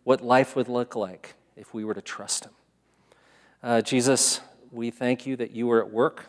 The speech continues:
that you're with us. Uh, Lord, I'm, I'm aware of, uh, my shortcomings, which are, um, no small thing. Uh, so, Lord,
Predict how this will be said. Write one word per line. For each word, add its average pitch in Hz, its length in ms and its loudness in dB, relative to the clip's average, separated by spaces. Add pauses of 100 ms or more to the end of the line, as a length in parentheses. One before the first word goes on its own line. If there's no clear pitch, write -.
that 120 80 -18
you're 107 240 -16
with 117 300 -6
us. - 340 -6 (760)
Uh, 110 180 0
Lord, 120 300 6
I'm, 113 300 0
I'm 120 160 -10
aware 113 420 2
of, 107 480 -6
uh, 107 220 -12 (1700)
my 117 200 2
shortcomings, 131 760 2
which 113 260 -2
are, 113 340 4 (340)
um, 107 400 -8 (180)
no 120 200 0
small 120 320 2
thing. 135 400 0 (760)
Uh, 113 220 -8
so, - 180 -4
Lord, 110 360 0